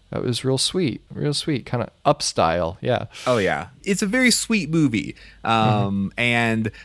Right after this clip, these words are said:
Speaker 2: the only thing I wish that they did more of is instead of having the love interest, um, they focus more on Penny, uh, because Penny was such a huge part of the cartoon show, and she
Speaker 1: Right.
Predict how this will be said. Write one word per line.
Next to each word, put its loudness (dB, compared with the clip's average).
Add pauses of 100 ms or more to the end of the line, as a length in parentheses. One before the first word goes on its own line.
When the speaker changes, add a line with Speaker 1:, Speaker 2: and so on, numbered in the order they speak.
Speaker 2:
the 4
only 0
thing -2
I 2
wish 0
that 0
they 4
did 2
more 4
of 2 (140)
is 2
instead 2
of 0
having -2
the 0
love 2
interest, 0 (320)
um, 0
they 0
focus -4
more 0
on 0
Penny, -2 (240)
uh, 0
because 0
Penny 0
was 2
such 0
a 2
huge -2
part 0
of -4
the 0
cartoon -2
show, -2
and 0
she 2
Speaker 1:
Right. 4